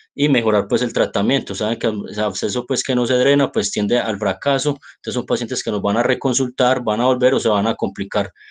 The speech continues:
con una infección más, más grande. Y la idea es poder, pues, hacer, hacer un, el tratamiento más seguro. Entonces, cuando vemos en una, en una celulitis, ¿qué vamos a ver? Una celulitis, vamos a ver la, vamos a ver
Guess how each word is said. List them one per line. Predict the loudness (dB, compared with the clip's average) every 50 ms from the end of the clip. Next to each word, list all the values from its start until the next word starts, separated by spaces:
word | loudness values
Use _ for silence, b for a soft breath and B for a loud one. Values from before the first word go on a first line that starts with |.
| B B _
con | -2 0 2
una | 4 4 2 2 0
infección | -2 -4 -4 -2 -2 0 0 0 0 2 2
más, | 2 2 2 0 -2 -4 -6 -2
más | 0 2 2 2
grande. | 2 2 2 2 0 -2 -4 -8 -12 B B B B B B B _
Y | -2 0
la | 2 4
idea | 4 4
es | 2 2
poder, | 2 2 4 4 4 2
pues, | 2 2 2 4
hacer, | 4 4 2 2 2 0
hacer | -4 -4 -2 -2 -2
un, | -2 -4 -4
el | -4 -4 -2
tratamiento | 0 -2 -2 0 0 0 0 0 0 0 0
más | 0 2 2 2
seguro. | 2 2 2 2 2 2 2 -2 B B B B B B
Entonces, | B _ -2 -2 0
cuando | 2 2 2 4 4 4
vemos | 6 6 4 2 2
en | 0 -2 0
una, | 2 2 4 2 2 2 0
en | 0 0
una | 2 2 2
celulitis, | 2 0 0 0 -2 -2 -2 -2 -2 -2 0
¿qué | 2 2 4
vamos | 4 4 2 2 4
a | 4 4
ver? | 6 6 4 2 0 -6 B B B B B _
Una | -6 -2
celulitis, | 0 0 0 0 0 0 -2 -2 -2 -2
vamos | 0 2 2 2 2 2
a | 2
ver | 2 0 -2 -6 -8
la, | -4 0 2 4 4 4 6 6 4 4 2 0 -2 -8 _ _ _ _ _ _ _ _ _ _ _ _ _ _ _ _ _ b b b b b b _ _ _ _ _ _ _ _ _ _ _
vamos | -6 -4 -2 -2 0 0 2
a | 2 4
ver | 6 6 6 6 6 4 2 0 -4